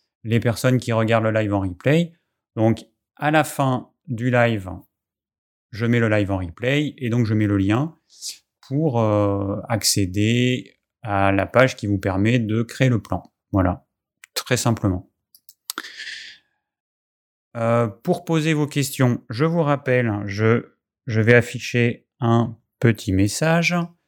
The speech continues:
que les questions se posent, euh, à travers un formulaire que je vous mets à disposition. Vous avez un lien dans la description sous cette vidéo et ce qui permet pour moi d'afficher les questions à l'écran. Donc c'est important.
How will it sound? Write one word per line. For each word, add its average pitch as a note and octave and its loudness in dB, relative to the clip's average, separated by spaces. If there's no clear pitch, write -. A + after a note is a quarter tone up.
que B2+ 0
les C3 -2
questions C3+ 0
se B2 -2
posent, G#2 -2
euh, G#2 -2
à B2+ 2
travers D3 0
un C3 2
formulaire A#2+ 0
que - -20
je - -18
vous A2 -2
mets A2+ 2
à A2+ 0
disposition. G#2 0
Vous C3 0
avez G2+ -2
un G#2 2
lien G#2+ 0
dans C#3 -2
la A#2+ 0
description A2+ 0
sous B2 -2
cette A2+ 2
vidéo G2+ -2
et C#3+ -2
ce - -8
qui A2+ -6
permet G#2+ 0
pour A2+ -8
moi A#2+ 0
d'afficher C3+ -4
les A#2+ 2
questions C3+ -2
à C3 4
l'écran. A#2 -2
Donc G#2 -2
c'est - -6
important. G#2 0